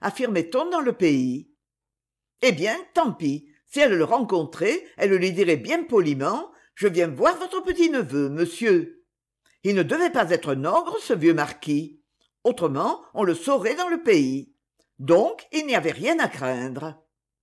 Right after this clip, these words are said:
En s'encourageant ainsi, Luz franchit le pont. Devant elle s'étendait une cour dont le sol disparaissait sous l'herbe. À droite se dressait la ferronnerie d'un puits. Sur la margelle moussue était assis Hoël, occupé à écrire.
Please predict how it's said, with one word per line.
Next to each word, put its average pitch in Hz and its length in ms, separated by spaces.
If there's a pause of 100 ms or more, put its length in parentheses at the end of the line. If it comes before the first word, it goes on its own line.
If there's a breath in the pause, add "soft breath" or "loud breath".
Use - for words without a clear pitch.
(1040)
En 190 160
s'encourageant 269 800
ainsi, 180 680
Luz 226 380
franchit 254 460
le 175 160
pont. 131 400 (560 soft breath)
Devant 233 400
elle 262 260
s'étendait 196 460
une 151 260
cour 262 460 (160 loud breath)
dont 202 160
le 175 100
sol 269 400
disparaissait 240 680
sous 277 200
l'herbe. 131 500 (480)
À 202 100
droite 190 440
se 180 120
dressait 214 380
la 214 80
ferronnerie 240 560
d'un 247 200
puits. 139 520 (400 soft breath)
Sur 208 160
la 170 120
margelle 262 420
moussue 160 720
était 175 320
assis 254 320
Hoël, 147 520
occupé 254 520
à 214 80
écrire. 135 680